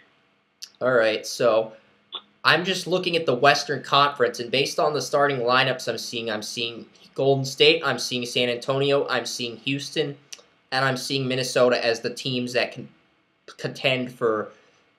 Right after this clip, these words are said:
making it to the, being the contenders in the Western Conference. I like the Lakers. I think the, eh, Lakers have the talent to get to the playoffs. Are they ready to take that next step and win a series?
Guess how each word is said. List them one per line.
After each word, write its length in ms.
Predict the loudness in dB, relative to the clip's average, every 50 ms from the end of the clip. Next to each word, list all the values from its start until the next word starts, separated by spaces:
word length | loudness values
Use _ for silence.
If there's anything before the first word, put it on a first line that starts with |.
| _ _ _ _ _ _ _ _ _ _ _
making 720 | -6 0 2 4 4 4 2 -4 -6 -4 -2 -2 -2 -2 -2
it 160 | -4 -4 -6
to 120 | -8 -6
the, 260 | -4 -2 -2 -4 -4 -8 -16 _ _ _ _ _ _ _ _ _ _ _ _ _ _ _ -14
being 220 | -10 -6 -4 -2 -2
the 80 | -2
contenders 580 | -4 -4 -8 -4 0 0 0 2 0 -2 -6 -6
in 80 | -6 -6
the 80 | -4
Western 400 | -2 -2 -4 -4 -6 -8 -10 -10
Conference. 540 | -4 -2 -2 -2 -2 -4 -6 -8 -10 -8 -4
I 120 | -2 -2 -2
like 360 | 0 2 2 2 0 0 -2
the 80 | -2 2
Lakers. 580 | 2 2 2 2 0 -2 -2 -2 -4 -6 -10 -14 _ _ _ _ _ _ _ _
I 160 | -2 0 0 2
think 200 | 4 2 2 4
the, 180 | 6 6 6 8
eh, 160 | 8 6 6 8
Lakers 380 | 8 8 6 6 6 2 2 2
have 120 | 2 2
the 80 | 2 0
talent 300 | 2 2 4 4 2 0
to 60 | 0
get 180 | 0 0 0 0
to 80 | -4
the 80 | -8 -8
playoffs. 600 | -2 2 4 6 6 6 4 2 0 -4 -8 -6 -2
Are 120 | 0 2
they 120 | 2 2 4
ready 220 | 4 4 4 4
to 120 | 0 -2
take 240 | 2 2 2 2 2
that 140 | 0 -2 0
next 220 | -2 -4 -4 -4
step 240 | 0 2 2 2 4
and 120 | 2 0 0
win 120 | 0 0
a 60 | -2
series? 600 | -4 -4 -4 -2 0 0 0 -2 -4 -8 -12 -14